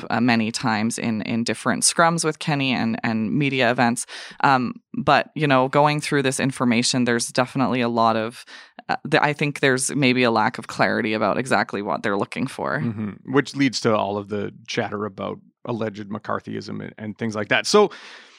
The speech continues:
Speaker 2: that brings us back to this week. Amnesty International tees off on, uh, the Alberta government and the inquiry and the website and the war room.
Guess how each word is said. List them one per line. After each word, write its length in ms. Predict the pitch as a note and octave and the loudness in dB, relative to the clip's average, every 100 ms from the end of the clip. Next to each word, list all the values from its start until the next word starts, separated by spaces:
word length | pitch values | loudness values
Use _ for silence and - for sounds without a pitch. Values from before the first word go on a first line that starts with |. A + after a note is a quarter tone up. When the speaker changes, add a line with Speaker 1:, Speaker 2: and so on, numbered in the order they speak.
| _ _ _ _ _ _ _ _ - | _ _ _ _ _ _ _ _ -2
Speaker 2:
that 160 | F#3+ | 0
brings 220 | F#3 A3+ | 2 0
us 100 | G#3 | 0
back 240 | - F3+ - | 0 -2 -2
to 80 | D3+ | 0
this 200 | D3+ - | -2 2
week. 240 | C#3+ D#3 | 0 0
Amnesty 400 | D3 D3+ D3+ D#3 | 0 0 -2 -2
International 600 | C#3 D3 C3 C3 D3 C3+ | -2 2 2 2 0 -4
tees 320 | - D#3+ C#3 | -2 -4 4
off 320 | C3+ B2+ - - | 6 6 4 -6
on, 440 | C3 B2 A#2 A#2+ G#2+ - - - | -2 2 2 0 -4 -10 -20 -8
uh, 540 | B2 A2+ G#2+ G#2 G#2 - | 0 2 2 0 -2 -6
the 180 | B2 B2+ | -6 -2
Alberta 260 | A2 A#2+ A2+ | 0 0 0
government 500 | A#2 G#2 A2+ G#2+ - | -2 -2 -4 -6 -8
and 480 | A2+ G#2+ G#2 G2+ G2+ | -8 -6 -8 -10 -8
the 580 | A2+ G#2+ G#2 G#2 G#2+ A2 B2+ _ _ _ | -6 -4 -4 -4 -6 -10 -16 _ _ _
inquiry 680 | D3+ D3 D3 C#3 C3 B2+ B2 | -2 0 4 4 4 2 0
and 500 | B2 A2+ G#2+ G#2 G2+ G#2 | -6 -8 -6 -8 -12 -6
the 400 | A2+ G#2+ G#2 G#2+ - | -4 -4 -4 -8 -4
website 800 | C3 C3 A#2+ C#3 A#2+ A2+ - - _ _ _ _ | 2 2 2 4 4 2 -4 -18 _ _ _ _
and 180 | A2+ G#2+ | -10 -6
the 40 | G#2 | -6
war 320 | G2+ C3+ C#3 | 0 4 4
room. 480 | B2 B2+ B2 A#2+ | 6 6 6 4